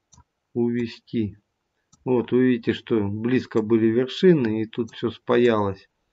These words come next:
Ну, в принципе, на анимации это не будет видно. Такие шаги он не делает большие. Главное, что передняя и вот эта часть,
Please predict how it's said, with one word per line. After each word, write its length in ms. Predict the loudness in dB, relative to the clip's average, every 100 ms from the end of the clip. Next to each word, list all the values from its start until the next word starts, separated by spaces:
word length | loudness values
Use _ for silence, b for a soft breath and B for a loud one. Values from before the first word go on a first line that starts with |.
| b b b _ _ _ _ _ _ _ _ _ _ _
Ну, 320 | -6 -2 0 0
в 140 | 0
принципе, 500 | 2 4 2 -4 -2
на 260 | 0 2 2
анимации 680 | 2 4 4 2 2 2
это 220 | 2 2 -2
не 120 | -2
будет 380 | 0 0 0 -2
видно. 520 | -2 0 0 -2 -6 _ _
Такие 440 | -4 -4 -4 -4 -2
шаги 420 | 0 0 0 0
он 220 | 2 2
не 120 | 2
делает 480 | 4 6 6 6 4
большие. 640 | 0 -2 -2 -2 -2 -4 -10 _ _ _ _ _ _ _
Главное, 360 | 0 2 2 -2
что 200 | -2 -6
передняя 600 | -2 4 4 4 2 4
и 40 |
вот 160 | 4 2
эта 220 | -2 -2
часть, 560 | 0 2 2 0 -14